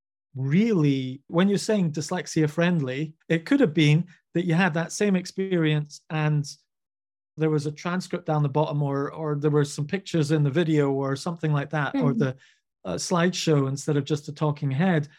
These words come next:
Speaker 1: But when you're speaking r-, truly about what drives a person whose brain is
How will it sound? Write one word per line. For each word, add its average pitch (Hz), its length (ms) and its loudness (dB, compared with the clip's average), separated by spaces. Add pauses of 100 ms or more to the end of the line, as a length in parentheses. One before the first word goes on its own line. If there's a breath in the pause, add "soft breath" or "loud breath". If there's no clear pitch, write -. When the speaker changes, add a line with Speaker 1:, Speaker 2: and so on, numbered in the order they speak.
(260 soft breath)
Speaker 1:
But 180 240 -2 (380)
when 220 200 2
you're 302 140 2
speaking 220 800 -2 (140)
r-, 151 80 -8 (200)
truly 190 840 0 (360)
about 147 520 -2 (680)
what 202 260 0
drives 151 960 2 (560)
a 143 160 0
person 156 720 0 (180)
whose 147 340 4
brain 156 540 0
is 135 400 -2